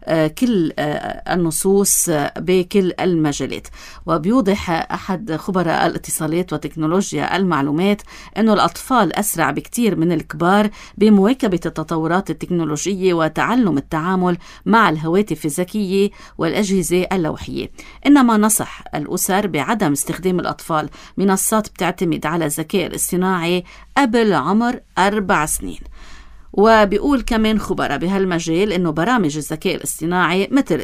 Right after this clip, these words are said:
تشات جي بي تي غير مخصصة للأطفال، إنما الطفل ممكن يتعرض لها بظل الانفتاح يلي عم تشهده التكنولوجيا حاليًا. مشان هيك لازم استخدام هالبرامج تحت رقابة الأهل والاستفادة من إيجابيات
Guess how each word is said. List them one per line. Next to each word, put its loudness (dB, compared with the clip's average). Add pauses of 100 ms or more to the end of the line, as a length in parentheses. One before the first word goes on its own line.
(160)
تشات -2
جي -8
بي -6
تي 0 (340)
غير 4
مخصصة 0
للأطفال، -4 (340)
إنما 6
الطفل 0 (200)
ممكن 4
يتعرض -2
لها 4
بظل 2
الانفتاح 0 (220)
يلي 2
عم 2
تشهده -2
التكنولوجيا -2
حاليًا. -4 (380)
مشان 4
هيك 4
لازم 2 (100)
استخدام 0
هالبرامج 2 (160)
تحت -4
رقابة 2
الأهل 0 (300)
والاستفادة 0
من 0
إيجابيات 0